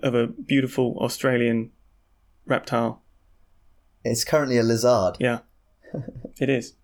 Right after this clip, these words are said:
Speaker 2: Yeah, it's banging.
Speaker 1: Ornate crevice dragon. Lovely.
Speaker 2: Oh, spicy. So, uh, the only other thing I've got to say is big up to Alex Santiago. Thanks very much for becoming our Patreon. Um, massively
Speaker 1: Mm, thank you.
Speaker 2: appreciate that.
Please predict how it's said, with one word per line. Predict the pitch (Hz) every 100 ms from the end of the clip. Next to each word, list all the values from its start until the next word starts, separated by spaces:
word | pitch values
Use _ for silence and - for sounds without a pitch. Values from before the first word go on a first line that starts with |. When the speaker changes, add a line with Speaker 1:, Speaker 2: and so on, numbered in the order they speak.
| -
Speaker 2:
Yeah, | 254 196 - - - 131
it's | 117
banging. | 131 120 104 95
Speaker 1:
Ornate | 135 143 -
crevice | - - 135 139 -
dragon. | 120 113 113 117 - - _ _ -
Lovely. | 123 123 -
Speaker 2:
Oh, | 262 196 139 139 131
spicy. | 135 - 143 165 107 110 -
So, | - - 185 165 135 117 - - -
uh, | 151 147
the | 170
only | 190 170
other | 147
thing | 156
I've | 143 135
got | 113
to |
say | - 113 107
is | 113 113 113 -
big | 120 95 139
up | 127 - -
to | - 117 117 120 -
Alex | 131 - - -
Santiago. | 139 123 135 131 135 135 170 -
Thanks | 143 127 -
very | 127
much | 117 117 -
for | 107
becoming | 117 117 117
our | 110 110 107
Patreon. | 131 - - 127 160 - _ -
Um, | 104 104 101 101 -
massively | 110 110 196 247 101
Speaker 1:
Mm, |
thank | - -
you. |
Speaker 2:
appreciate | 127 113 110
that. | 123 160